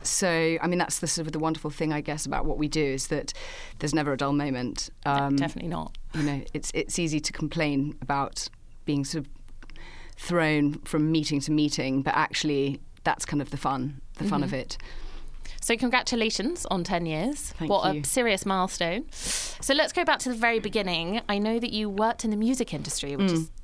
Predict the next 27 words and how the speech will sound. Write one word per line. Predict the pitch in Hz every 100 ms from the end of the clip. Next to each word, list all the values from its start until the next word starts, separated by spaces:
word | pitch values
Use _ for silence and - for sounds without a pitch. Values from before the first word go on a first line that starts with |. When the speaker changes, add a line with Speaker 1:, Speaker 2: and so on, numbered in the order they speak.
| -
Speaker 2:
like, | 202 180 -
very | 185 208 226
cool. | - 214 151 185
So | 202
how | 226
did | 247
that | 233 214
happen? | 233 160
And, | 156 165
and | 180 180
where | 220 220
were | 214 208
you | 170 160
kind | 185
of | 175 202
in |
life | 196 180 151 147
at | -
that | 156 -
point? | 170 147
How | 165 160
did | 160
you |
get | 151 -
there? | 147 151 -
Speaker 1:
So, | - - 196 180 180 170
um, | 185 180 175 175 175